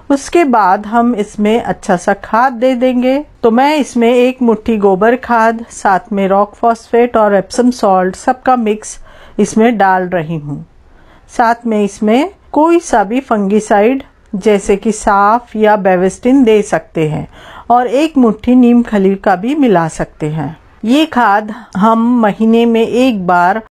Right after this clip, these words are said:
महीने की शुरुआत में दे सकते हैं और इसमें कोई सा भी एक लिक्विड फर्टिलाइजर बदल बदल कर दे सकते हैं हर सात दिन में,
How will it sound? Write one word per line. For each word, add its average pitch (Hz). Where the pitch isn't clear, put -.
महीने 226
की 269
शुरुआत 190
में 269
दे 285
सकते 180
हैं 151
और 320
इसमें 254
कोई 269
सा 233
भी 226
एक 220
लिक्विड 233
फर्टिलाइजर 202
बदल 214
बदल 185
कर 240
दे 214
सकते 180
हैं 262
हर 277
सात 180
दिन 156
में, 151